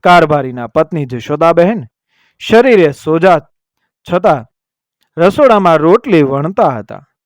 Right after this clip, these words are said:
બહેનના ભાઈની નજર દરેક જમવા બેસનાર પરોણાની આદત હોય છે, તે પ્રમાણે એ બહેનના ઘરની દિવાલો ઉપર અને ખૂણાઓમાં,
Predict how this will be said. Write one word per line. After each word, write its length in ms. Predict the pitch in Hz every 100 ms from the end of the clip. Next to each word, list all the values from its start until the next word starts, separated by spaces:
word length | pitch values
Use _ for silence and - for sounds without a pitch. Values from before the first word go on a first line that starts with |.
| _ _
બહેનના 500 | 175 190 208 180 151
ભાઈની 340 | 139 151 165 147
નજર 380 | 139 147 160 139
દરેક 560 | 147 170 175 170 139
જમવા 420 | 120 135 147 147
બેસનાર 480 | 131 139 135 147 131
પરોણાની 640 | - 131 139 143 139 127 110
આદત 380 | 104 143 135
હોય 160 | 151 165
છે, 280 | - 147 110
તે 180 | - 127
પ્રમાણે 480 | 151 170 175 135 - _ _ _ _ _ 139
એ 80 |
બહેનના 540 | 156 185 240 247 202 165
ઘરની 440 | 151 175 190 160
દિવાલો 460 | 139 160 170 170 147
ઉપર 320 | 143 165 143
અને 180 | 139 131
ખૂણાઓમાં, 680 | - 151 160 151 123 98